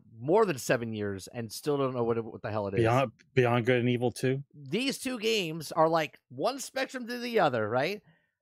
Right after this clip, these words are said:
Speaker 1: This game is falling right in the middle of that. Like, this game was supposed to come out the same time as Sea of Thieves. Okay?
Speaker 2: In lieu of, in lieu of Skull and Bones, since everyone knows the game's gonna be a hot garbage fire, I like to bring up another,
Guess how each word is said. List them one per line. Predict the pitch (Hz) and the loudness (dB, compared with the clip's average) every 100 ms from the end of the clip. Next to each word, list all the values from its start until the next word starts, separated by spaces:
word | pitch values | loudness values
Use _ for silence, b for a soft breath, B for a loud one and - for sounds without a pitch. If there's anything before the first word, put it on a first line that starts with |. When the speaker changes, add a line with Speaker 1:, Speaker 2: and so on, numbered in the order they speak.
| _ | _
Speaker 1:
This | 135 226 - | -2 -2 0
game | 247 254 202 | -2 -2 -2
is | 143 | -6
falling | - 196 180 | 0 2 4
right | 180 | 2
in | 208 | 0
the | |
middle | 185 196 170 | 0 2 2
of | |
that. | 131 127 120 _ _ _ _ _ - | 2 0 0 _ _ _ _ _ -4
Like, | 160 | -2
this | 233 240 | 0 0
game | 254 247 | 0 0
was | - | 0
supposed | - 208 | 2 0
to | |
come | - 196 | 2 0
out | |
the | 160 | 0
same | - - 175 180 185 | -10 -6 -6 -6 -10
time | - 175 175 147 107 90 101 _ _ _ _ _ _ _ - | -8 -2 0 0 -2 -8 -14 _ _ _ _ _ _ _ 0
as | 160 139 | 2 2
Sea | - - 180 | 0 -8 -4
of | 170 | -4
Thieves. | - 180 104 - - - _ _ _ _ _ _ _ - | -4 -8 -10 -14 -20 -20 _ _ _ _ _ _ _ -4
Okay? | 143 151 151 - - _ _ _ _ _ _ _ _ _ _ _ _ - | -2 0 -2 -6 -20 _ _ _ _ _ _ _ _ _ _ _ _ 0
Speaker 2:
In | 160 160 | 2 4
lieu | 185 233 | 4 4
of, | 196 170 147 - _ | 4 4 0 -8 _
in | 139 143 | -2 2
lieu | 185 | 2
of | 170 131 | 2 0
Skull | - 131 | 2 2
and | 123 | 4
Bones, | 117 117 113 | 2 2 0
since | 110 110 | -4 -4
everyone | 120 117 110 | -2 -2 -4
knows | 104 107 104 101 | -4 -4 -6 -12
the | |
game's | - 107 104 | -14 -14 -12
gonna | - 104 | -12 -10
be | |
a | 104 | -8
hot | 104 104 | -8 -8
garbage | 107 101 104 - | -8 -8 -10 -6
fire, | 117 | -2
I | 110 | 2
like | 143 | 0
to | 139 | 0
bring | 127 | -2
up | 123 | -2
another, | 117 | -4